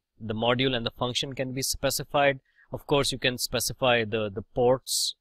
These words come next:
We've looked at counts and the snap lengths. We've looked at, uh, out files, right? Trace is hardly ever used except probably by V M ware support. Uh, let's look at,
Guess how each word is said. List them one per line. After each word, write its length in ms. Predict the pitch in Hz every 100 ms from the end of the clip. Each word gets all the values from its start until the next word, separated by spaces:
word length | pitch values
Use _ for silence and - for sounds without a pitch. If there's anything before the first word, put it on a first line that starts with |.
| _ _ _
We've 180 | 113 131
looked 260 | 143 143 156
at 200 | 131 123 - _ _
counts 600 | 139 139 147 - - - _ _ _
and 160 | 113 113
the 40 |
snap 340 | 107 - 127 -
lengths. 560 | 139 139 143 - - - _ -
We've 180 | 123
looked 240 | 123 123 -
at, 180 | 120 - - _
uh, 220 | 113 113 -
out 240 | 120 120 -
files, 480 | 101 76 - - - _ _ _ _ 117
right? 200 | 127 - _ _ -
Trace 320 | - 180 170
is 100 | 120
hardly 240 | 131 151 156
ever 120 | 156
used 360 | 139 147 139 147
except 380 | - 139 123
probably 240 | 135 123 123
by 320 | 113 113 113
V 160 | 110 117
M 100 | 113
ware 140 | 113
support. 420 | - - 117 123 - _ _ -
Uh, 300 | 131 127 127
let's 240 | 147 -
look 140 | 135 143
at, 180 | 135